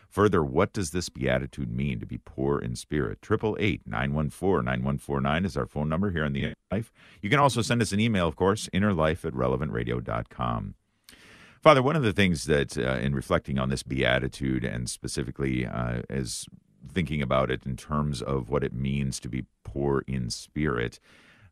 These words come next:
I, I think one of the things that comes to my mind frequently is that those who are rich, whether it be in worldly goods or in other things as well,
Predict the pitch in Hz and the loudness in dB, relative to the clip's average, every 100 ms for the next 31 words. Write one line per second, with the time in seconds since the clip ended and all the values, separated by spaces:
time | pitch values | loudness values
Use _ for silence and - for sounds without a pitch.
0 | - - 92 107 156 117 92 101 85 78 | -10 -4 0 0 0 0 2 2 2 0
1 | 80 78 60 - 80 - 69 65 64 76 | -2 -2 -6 -4 -4 -2 -2 -2 0 2
2 | 76 64 57 - 76 - 52 64 64 64 | 2 -2 -4 -4 -4 -2 -4 -2 -2 -2
3 | 58 80 - 175 - 104 82 71 64 67 | -2 -2 0 0 0 0 2 2 0 -2
4 | 78 87 60 - 76 80 60 64 82 78 | 2 2 2 -2 0 0 -2 -2 -2 -2
5 | 67 67 65 117 98 104 85 82 - 113 | -2 -2 0 0 2 0 2 0 0 -2
6 | 147 123 90 92 76 64 - 101 78 67 | 0 0 0 0 0 0 0 2 2 -2
7 | 60 58 55 55 58 71 60 50 | -4 -4 -8 -8 -2 0 2 -2